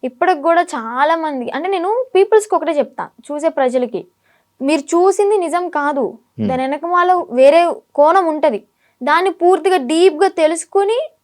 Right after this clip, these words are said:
Speaker 2: ఉమ్.
Speaker 1: మాట్లాడండి.
Speaker 2: ఉమ్.
Speaker 1: మీ ఇంట్లో ఆడపిల్ల ఒక చిన్న తప్పు చేసింది అంటే పూ-, పూర్తిగా తెలుసుకునే కదా తనతో మాట్లాడతారు.
Speaker 2: ఉమ్.
Speaker 1: అలాగే
Speaker 2: ఉమ్.
Speaker 1: ఏదైనా చూస్తున్నారంటే పూర్తిగా తెలుసుకుని మాట్లాడండి.
Speaker 2: ఉమ్, ఉమ్.
Speaker 1: మీరనే మాటల వల్ల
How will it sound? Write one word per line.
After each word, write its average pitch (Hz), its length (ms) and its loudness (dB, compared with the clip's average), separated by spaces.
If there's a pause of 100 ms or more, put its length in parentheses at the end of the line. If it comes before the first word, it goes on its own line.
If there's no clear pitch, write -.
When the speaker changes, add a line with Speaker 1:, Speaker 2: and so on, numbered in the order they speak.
Speaker 2:
ఉమ్. 220 120 -4
Speaker 1:
మాట్లాడండి. 294 560 0 (120)
Speaker 2:
ఉమ్. 214 220 -4 (260)
Speaker 1:
మీ 240 120 -4
ఇంట్లో 269 260 0
ఆడపిల్ల 330 760 4
ఒక 269 100 0
చిన్న 285 220 -4
తప్పు 302 260 -2
చేసింది 302 440 -4
అంటే 294 280 -2
పూ-, 269 300 -6 (120)
పూర్తిగా 320 260 0
తెలుసుకునే 311 420 0
కదా 330 160 2
తనతో 302 280 -2
మాట్లాడతారు. 277 640 0
Speaker 2:
ఉమ్. 226 460 -6
Speaker 1:
అలాగే 302 580 2 (140)
Speaker 2:
ఉమ్. 202 120 -4
Speaker 1:
ఏదైనా 302 300 4
చూస్తున్నారంటే 311 600 0
పూర్తిగా 311 480 0
తెలుసుకుని 330 500 0
మాట్లాడండి. 269 640 -2
Speaker 2:
ఉమ్, 156 120 2 (140)
ఉమ్. 202 100 -4 (180)
Speaker 1:
మీరనే 285 380 4
మాటల 277 480 2
వల్ల 214 500 2